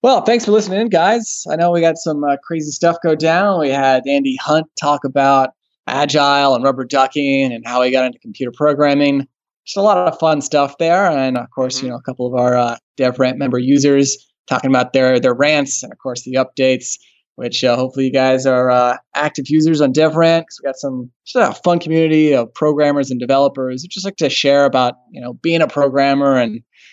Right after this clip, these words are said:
Speaker 1: know, dealing with the ups and downs of, uh, the lifestyle that a lot of people just simply don't relate to or understand. Uh,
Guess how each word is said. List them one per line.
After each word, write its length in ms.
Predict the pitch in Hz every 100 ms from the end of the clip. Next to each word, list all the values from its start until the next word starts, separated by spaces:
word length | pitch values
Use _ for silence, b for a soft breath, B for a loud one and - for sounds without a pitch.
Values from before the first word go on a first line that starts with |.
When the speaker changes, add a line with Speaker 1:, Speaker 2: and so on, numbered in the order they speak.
| -
Speaker 1:
know, 100 | 175
dealing 220 | 135 151
with 80 | 139
the 100 | 139
ups 200 | 135 139
and 100 | 131
downs 380 | 123 127 123 123
of, 180 | 120 113
uh, 120 | 120 120
the 120 | 123
lifestyle 580 | 131 139 - 120 123 120
that 120 | - _ _
a 40 | -
lot 40 |
of 60 | 196
people 180 | 185 151
just 160 | 135
simply 220 | 143 127 123
don't 240 | 120 - _ _
relate 280 | 131 127 127
to 120 | -
or 100 | 123
understand. 680 | 123 113 110 - 127 123 120 _ _ _
Uh, 280 | 131 123 127